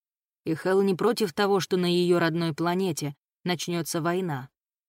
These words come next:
Стилет улыбнулся. Он испытывал гордость за девушку. Впрочем, в её спокойном отношении к предстоящей войне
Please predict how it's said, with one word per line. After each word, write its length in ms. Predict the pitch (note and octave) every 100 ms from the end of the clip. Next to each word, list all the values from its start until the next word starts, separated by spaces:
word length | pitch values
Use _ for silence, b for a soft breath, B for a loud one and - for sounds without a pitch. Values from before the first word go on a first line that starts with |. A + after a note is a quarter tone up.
| _ _ _ _ _ _ _
Стилет 440 | - - F#3+ G#3 -
улыбнулся. 800 | G3+ F#3 F3+ G3 G#3+ - F3+ E3 _ _ _ _ _
Он 180 | F3+ F#3+
испытывал 500 | - - G#3 G#3+ G#3
гордость 500 | F3+ F#3+ E3 D3+ D3+
за 160 | D#3
девушку. 640 | D#3 D#3+ D3 D3+ - D#3 D#3 _ _ _ _ _ _ _
Впрочем, 560 | - - G#3+ A#3 A3+ G#3
в 20 |
её 320 | E3+ F#3+ F#3+
спокойном 560 | G3+ G#3 E3 G3+ G3 F3+
отношении 720 | D#3+ F3 E3 F#3+ F#3 F3+ E3+
к 80 | -
предстоящей 720 | E3 - E3+ E3+ E3+ - D#3
войне 440 | D3+ D3+ D#3+ G#3